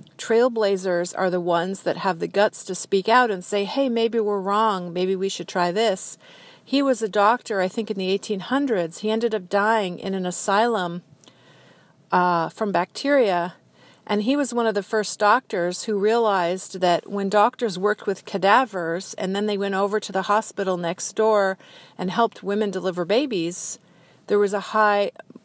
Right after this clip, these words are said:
uh, death rate of both the mothers and the babies. And he came up with the concept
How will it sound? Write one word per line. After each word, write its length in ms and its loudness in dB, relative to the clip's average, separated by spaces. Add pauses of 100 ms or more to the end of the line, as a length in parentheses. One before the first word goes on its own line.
uh, 200 0
death 340 0
rate 400 -6 (120)
of 320 0
both 400 -2 (120)
the 100 -6
mothers 480 -2
and 180 -2
the 60 -4
babies. 640 -2 (1080)
And 600 0
he 100 -6
came 260 0
up 140 0
with 60 -20
the 80 -2
concept 720 -2